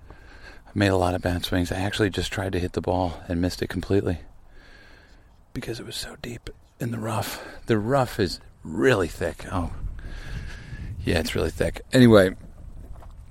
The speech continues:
I don't even know if you care anymore, but the New Zealand Open may be out of reach for Luke and I unless I can really turn on some,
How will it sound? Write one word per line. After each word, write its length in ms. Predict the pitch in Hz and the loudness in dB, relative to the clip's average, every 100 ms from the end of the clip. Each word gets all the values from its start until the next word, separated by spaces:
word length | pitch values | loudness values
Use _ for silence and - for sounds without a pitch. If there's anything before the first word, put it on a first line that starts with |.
| - - | -16 2
I 120 | 107 | 6
don't 180 | 107 95 | 8 8
even 160 | 90 80 | 6 4
know 120 | 80 | 0
if 120 | 71 | -2
you 80 | 82 | 0
care 160 | 90 80 | 2 2
anymore, 320 | 82 82 80 | 2 2 2
but 140 | 87 | 2
the 80 | - | 6
New 140 | 101 | 6
Zealand 300 | 98 110 95 | 8 8 8
Open 300 | 87 90 85 | 8 8 4
may 140 | 82 87 | 4 4
be 100 | 82 | 2
out 100 | 78 | 0
of 120 | 76 | 2
reach 240 | 85 82 | 4 2
for 400 | - - - - | -2 -8 -4 2
Luke 220 | 87 87 92 | 4 6 6
and 80 | |
I 100 | 85 | 6
unless 320 | 80 85 85 82 | 6 4 2 0
I 80 | |
can 140 | 80 90 | -2 0
really 200 | 90 80 | 2 0
turn 240 | - 85 | -2 -2
on 200 | 82 82 | 0 0
some, 260 | - 78 | -2 -4